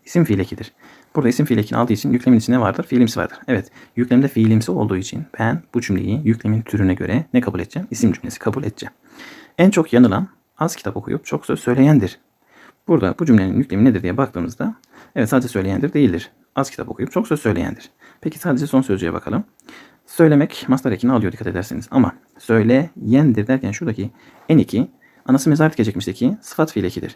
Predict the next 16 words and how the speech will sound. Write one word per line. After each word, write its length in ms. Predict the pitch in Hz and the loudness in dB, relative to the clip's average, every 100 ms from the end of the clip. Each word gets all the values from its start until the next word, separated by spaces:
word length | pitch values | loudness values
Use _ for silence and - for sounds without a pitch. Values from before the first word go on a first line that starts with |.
| _ | _
Yani 200 | 113 95 | -4 2
yüklemde 340 | 120 135 127 113 | 2 4 4 4
ne 60 | |
eki 140 | 131 104 | 2 0
vardır? 220 | 90 147 | -2 -2
Sıfat 260 | - 180 | -2 -6
fiil 120 | 160 98 | -4 -4
eki 140 | - | -6
vardır. 320 | 78 - - _ _ | -10 -10 -18 _ _
Yüklemde 320 | 151 123 107 | -2 2 4
ne 80 | 117 | 4
eki 160 | 117 87 | 4 -2
vardır? 200 | - 175 | -8 -4
Fiilimsi 340 | 123 143 151 | 0 2 2
eki 120 | 165 | -2
vardır. 260 | 90 82 - | -4 -8 -16